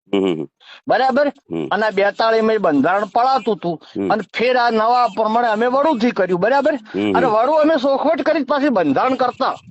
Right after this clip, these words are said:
Speaker 1: અમને એમનું બંધારણ કર્યું, એમાં કોઈ ઉલ્લેખ કર્યો નથી કે ભાઈ બધા બંધારણ રદ કરીને એક જ બંધારણનું પાલન કરવું, એવું ભાઈ કોઈ કીધું નથી. હવ હવના ગોળનું બંધારણ આપણે પાળીએ છીએ, આપણે આપણા ગોળનું જ બંધારણ પાળીએ ને.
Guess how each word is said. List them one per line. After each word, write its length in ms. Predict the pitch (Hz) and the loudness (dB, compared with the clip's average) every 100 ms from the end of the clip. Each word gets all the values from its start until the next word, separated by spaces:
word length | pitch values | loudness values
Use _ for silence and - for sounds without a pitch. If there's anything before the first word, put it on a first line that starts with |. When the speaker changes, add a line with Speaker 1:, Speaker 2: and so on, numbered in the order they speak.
| - - _ - 117 | -20 -20 _ -4 0
Speaker 1:
અમને 300 | 135 156 156 | 0 0 0
એમનું 260 | 143 165 | 0 0
બંધારણ 380 | 151 123 143 165 | 0 0 0 0
કર્યું, 200 | 156 165 | 0 2
એમાં 180 | 156 165 | 0 0
કોઈ 160 | 165 | 2
ઉલ્લેખ 280 | 160 151 160 | 2 2 2
કર્યો 200 | 151 156 | 0 0
નથી 200 | 151 147 | 0 0
કે 120 | 139 | 0
ભાઈ 120 | 147 156 | 0 0
બધા 300 | 120 95 143 | 0 0 0
બંધારણ 440 | 120 113 139 143 | 0 0 0 0
રદ 220 | 127 139 | -2 -2
કરીને 320 | 147 147 143 | 0 0 0
એક 140 | 135 151 | -2 -2
જ 100 | 135 | -2
બંધારણનું 480 | 113 120 131 135 123 | -2 -2 0 -2 -2
પાલન 280 | 123 131 | 0 0
કરવું, 140 | 123 131 | 0 2
એવું 180 | 120 120 | 2 2
ભાઈ 140 | 127 | 0
કોઈ 180 | 131 131 | 0 0
કીધું 260 | 95 107 | 0 0
નથી. 120 | 135 127 | 2 2
હવ 200 | 143 151 | 2 2
હવના 180 | 156 | 0
ગોળનું 340 | 156 151 151 156 | 2 0 0 0
બંધારણ 380 | 120 131 151 147 | 0 0 0 0
આપણે 180 | 135 | -2
પાળીએ 300 | 120 139 160 | 0 0 0
છીએ, 100 | 156 | 0
આપણે 180 | 143 147 | 0 0
આપણા 200 | 147 160 | 0 0
ગોળનું 280 | 151 160 175 | 0 2 0
જ 20 | |
બંધારણ 380 | 151 127 151 180 | 0 0 0 0
પાળીએ 300 | 165 180 | 0 0
ને. 100 | 196 | 0